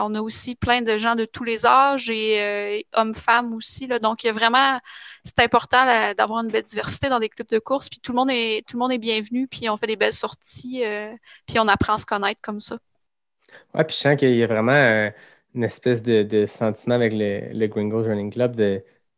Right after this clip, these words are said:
Speaker 2: viens, peu importe ton niveau, tu vas t'amuser. Tu sais, c'est, c'est pas compétitif. Je pense pas qu'il y a des clubs de course où, où ça l'est beaucoup, mais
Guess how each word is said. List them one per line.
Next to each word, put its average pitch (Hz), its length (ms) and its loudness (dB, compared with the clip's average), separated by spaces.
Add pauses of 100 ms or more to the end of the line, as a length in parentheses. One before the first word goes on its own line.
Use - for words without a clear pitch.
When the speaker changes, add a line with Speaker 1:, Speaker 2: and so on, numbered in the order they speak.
(500)
Speaker 2:
viens, 117 340 2
peu 127 220 2
importe 117 320 0
ton 117 120 4
niveau, 113 400 2 (160)
tu - 60 -20
vas 117 100 4
t'amuser. 107 520 0
Tu - 60 -20
sais, 123 100 -2
c'est, 113 240 -2
c'est - 160 -8
pas 123 160 0
compétitif. 120 840 -4
Je - 100 -20
pense 113 160 0
pas - 60 -4
qu'il 123 60 2
y - 20 4
a 117 60 6
des 110 100 2
clubs 117 180 -4
de 113 120 2
course - 320 -2
où, 113 60 -6
où 123 180 -4
ça 113 180 0
l'est 113 140 2
beaucoup, 120 300 -2
mais 151 200 4